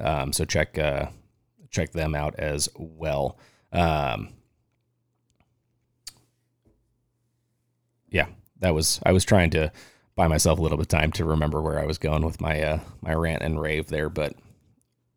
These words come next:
oh, I, I do remember. Yes, I was saying that I've got a car payment, I've got a mortgage. Um, paying those things off now is, is,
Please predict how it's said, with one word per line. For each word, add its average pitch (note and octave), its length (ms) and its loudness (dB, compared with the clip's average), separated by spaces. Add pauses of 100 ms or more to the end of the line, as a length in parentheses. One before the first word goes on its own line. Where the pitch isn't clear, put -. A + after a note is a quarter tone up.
(200)
oh, A2 340 10
I, F#2+ 280 6
I F#2+ 40 4
do F#2 180 4
remember. D#2 320 0
Yes, D#2 220 -4
I E2 60 -4
was E2 100 -2
saying F2 160 2
that E2 100 0
I've D#2+ 60 -2
got E2 140 0
a - 20 -6
car E2 220 2
payment, D2+ 260 0
I've D#2 100 -2
got D#2+ 120 -2
a D#2 40 -2
mortgage. D#2 380 -4 (640)
Um, E2 640 6 (2750)
paying A#2+ 320 10
those G#2+ 220 12
things F#2+ 240 6
off E2+ 300 4
now F#2 420 8
is, E2+ 160 6
is, E2 600 0